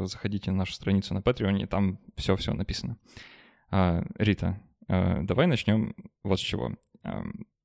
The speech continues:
наверное, рынок детской научной ли-, научно-популярной литературы как-то сильно изменился за последние, там, лет двадцать. Да, э, если ты можешь как-то попытаться, м, обрисовать для слушателя, что вообще произошло, произошло ли хоть что-то,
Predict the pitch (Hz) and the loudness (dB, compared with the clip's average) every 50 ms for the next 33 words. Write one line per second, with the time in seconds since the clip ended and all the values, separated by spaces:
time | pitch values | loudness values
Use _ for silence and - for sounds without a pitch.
0 | _ _ _ _ _ _ _ - 107 101 98 127 156 156 139 127 117 107 101 95 | _ _ _ _ _ _ _ 4 4 6 6 6 4 4 4 4 4 4 4 4
1 | 95 95 - - 104 110 113 110 107 95 - - - 98 92 92 92 95 107 107 | 2 0 2 2 4 6 6 6 6 4 0 -4 -4 -4 -4 -2 2 6 6 6
2 | - - - 95 90 98 104 - - - 92 92 95 95 - - - - - - | 6 4 2 4 6 6 4 4 2 0 0 0 0 -4 -4 -4 -6 -8 -8 -8
3 | - - - 95 92 95 95 - 95 92 95 - 95 101 95 95 90 90 87 - | -8 -2 0 2 2 2 2 0 0 0 0 0 2 2 2 2 0 -2 0 0
4 | 98 98 - 170 185 165 - - - - - - 113 110 101 95 95 95 95 104 | 0 2 2 2 2 2 0 -4 -6 -6 -4 -2 2 2 2 4 4 4 4 4
5 | 117 113 - 98 92 92 - - - 98 95 90 87 - 90 87 90 92 92 - | 2 0 -2 -4 -4 -4 -4 -2 0 0 0 0 0 0 0 0 0 0 0 0
6 | 87 80 - - - - - _ _ _ _ _ _ _ _ _ _ _ _ _ | -2 -2 -4 -6 -14 -16 -20 _ _ _ _ _ _ _ _ _ _ _ _ _
7 | - - 90 92 98 95 - - 98 92 92 92 95 98 - - 95 104 107 139 | -6 -2 0 0 0 0 0 2 4 4 4 4 2 0 0 -2 -2 0 0 0
8 | 156 151 - - - - - 92 92 95 - - - - - 95 95 - - - | 0 0 -2 -6 -6 -2 -2 -2 -2 -2 -4 -8 -8 -4 -2 -2 -2 -2 0 0
9 | 92 90 90 90 90 90 90 - - - - 98 98 95 - 95 95 95 87 - | 0 2 2 0 0 0 -2 -2 -2 -2 2 2 2 2 2 2 4 4 2 2
10 | - 113 107 95 90 - - 98 - - - - 90 87 87 92 - - - _ | -2 -4 -2 -2 -2 -2 -4 -6 -6 -6 -6 -4 -2 -2 -2 -2 -4 -6 -10 _
11 | - - - - 113 - 98 92 - - - - 95 95 92 - - 135 170 185 | -16 -12 -8 -6 0 2 2 4 4 2 0 0 -2 -2 -4 -2 0 2 2 2
12 | - - 98 95 92 - - 104 95 92 - - - - - 135 165 - 110 95 | 2 0 -2 -2 -2 -2 0 0 0 0 -4 -6 -6 -2 0 -2 0 2 2 2
13 | 92 90 90 90 92 | 2 2 0 -2 -4